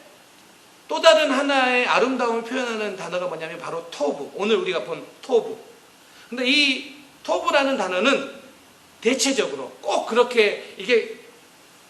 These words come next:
서로, 서로 중복 사용할 수도 있지만, 그러나 보편적으로는 이 토브는 내면적인 아름다움을 의미하거나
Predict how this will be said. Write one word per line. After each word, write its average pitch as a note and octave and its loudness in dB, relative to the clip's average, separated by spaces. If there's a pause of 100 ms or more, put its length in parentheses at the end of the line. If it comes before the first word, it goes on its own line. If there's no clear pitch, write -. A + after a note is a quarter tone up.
서로, B3 0 (640)
서로 B3+ -6
중복 A3+ -2
사용할 C4 0
수도 A3 -4
있지만, F3+ -4
그러나 G#3+ 2 (260)
보편적으로는 B3+ 0 (480)
이 A3+ -6
토브는 C4+ -2
내면적인 C4+ 2
아름다움을 G#3+ 2
의미하거나 G3 0